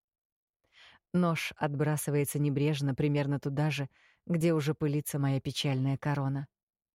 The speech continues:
На самом деле, совсем близко от моих ладоней. Вот же. Он ни капли на самом деле не боится, что я стану использовать против него оружие, а правая рука теперь у него свободна.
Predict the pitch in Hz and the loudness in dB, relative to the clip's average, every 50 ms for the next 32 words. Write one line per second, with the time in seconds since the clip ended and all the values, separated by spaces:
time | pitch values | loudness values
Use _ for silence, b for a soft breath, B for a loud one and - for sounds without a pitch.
0 | _ _ _ _ _ _ _ _ _ _ _ 170 160 143 - - 156 143 143 139 | _ _ _ _ _ _ _ _ _ _ _ -2 -2 0 0 0 0 2 2 2
1 | 143 135 139 151 147 139 139 - _ _ _ _ _ _ _ _ _ _ - - | 0 0 0 0 0 -2 -4 -8 _ _ _ _ _ _ _ _ _ _ -4 -2
2 | 170 156 - - - - 160 151 151 147 147 151 143 - - - 143 135 - 143 | -2 -2 -2 -4 -4 0 0 2 2 2 2 0 -2 -2 -2 -2 -4 -2 0 0
3 | 139 139 135 - - 156 151 147 151 139 131 139 139 131 b b b b b b | 2 2 0 0 0 0 0 2 2 2 2 2 0 -2 b b b b b b
4 | b b b b _ _ _ _ - 180 160 151 151 143 143 147 160 185 175 - | b b b b _ _ _ _ 0 0 2 2 0 0 0 -2 -2 -2 -4 -6
5 | _ _ _ _ _ _ _ _ _ _ _ _ _ _ _ _ _ _ _ 180 | _ _ _ _ _ _ _ _ _ _ _ _ _ _ _ _ _ _ _ 2
6 | 170 165 170 180 180 - - 190 180 - 147 139 139 135 - - 143 139 143 147 | 2 4 2 2 0 0 -2 -2 -2 0 0 0 0 0 0 0 0 0 0 2
7 | 135 143 139 139 143 143 139 131 143 139 135 131 - - 139 - - 156 143 143 | 0 0 0 2 0 0 0 0 0 0 0 -2 -4 -6 -8 -6 -2 -2 0 0
8 | 135 - - 151 135 143 147 135 - - 156 147 143 139 135 151 147 - - 151 | -2 0 -2 0 0 2 0 0 -2 -2 -2 0 0 0 0 -2 -2 -2 -4 -4
9 | 143 - 139 - - 151 143 139 143 143 147 143 139 131 127 135 135 135 139 139 | -4 -4 -4 -4 -2 -2 0 2 2 2 2 0 0 -2 -2 -2 -2 -2 -2 -4
10 | - _ _ _ _ _ _ _ _ _ _ _ _ _ - 156 - - 151 143 | -6 _ _ _ _ _ _ _ _ _ _ _ _ _ -2 -2 0 0 -2 0
11 | 123 139 135 139 139 127 - 156 175 185 - - - - 131 - - - 143 135 | 0 0 0 0 -2 -2 -2 -2 -2 -2 -4 -6 -6 -4 -6 -6 -4 -4 -2 -2
12 | 135 127 127 131 123 - - 143 139 143 135 139 135 131 131 135 135 135 | -2 -2 -2 -4 -4 -4 -2 -2 -2 -2 -2 -2 -2 -2 -4 -6 -6 -6